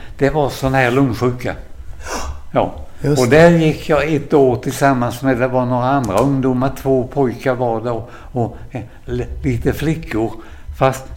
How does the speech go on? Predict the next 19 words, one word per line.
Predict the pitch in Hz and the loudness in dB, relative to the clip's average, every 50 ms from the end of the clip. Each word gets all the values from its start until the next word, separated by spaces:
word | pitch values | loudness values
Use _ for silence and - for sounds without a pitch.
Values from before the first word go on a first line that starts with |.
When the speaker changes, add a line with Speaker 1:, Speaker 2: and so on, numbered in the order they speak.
| - - | -8 -4
Speaker 1:
de | 156 143 143 | -2 0 0
intresserade | 156 156 147 - 147 160 156 - - 175 156 131 120 110 113 120 | 0 0 -4 -6 -8 -8 -8 -4 -2 -2 0 0 0 0 -2 -2
mig | 120 123 139 | -2 -2 -2
aldrig | 139 151 165 165 147 131 117 | -2 -2 -2 -4 -4 -4 -4
så | 113 - 135 | -4 -4 -4
mycket, | 135 147 165 160 - | -2 -2 -4 -4 -2
jag | 160 147 | -2 -2
vet | 135 151 156 170 | -2 -2 0 2
Speaker 2:
Men | 190 196 | 4 4
Speaker 1:
inte. | 165 156 | 4 6
Speaker 2:
studerade | 147 220 185 160 240 285 311 330 320 285 226 208 190 | 6 6 8 8 8 8 10 10 8 8 8 8 8
du | 175 170 147 | 8 8 6
där | 143 147 139 131 | 4 2 2 0
då, | 131 131 | 0 -2
eller? | 127 123 120 123 123 117 - | -2 -2 -2 -4 -6 -6 0
Speaker 1:
Nej, | 139 127 127 151 160 | 2 4 4 6 6
jag | 160 147 | 4 2
studerade | 123 - - 170 156 170 160 143 127 127 135 135 151 | 2 0 0 0 2 2 2 2 2 2 0 0 0
inte. | 156 143 - - 123 107 | -2 -2 -2 -2 -2 -2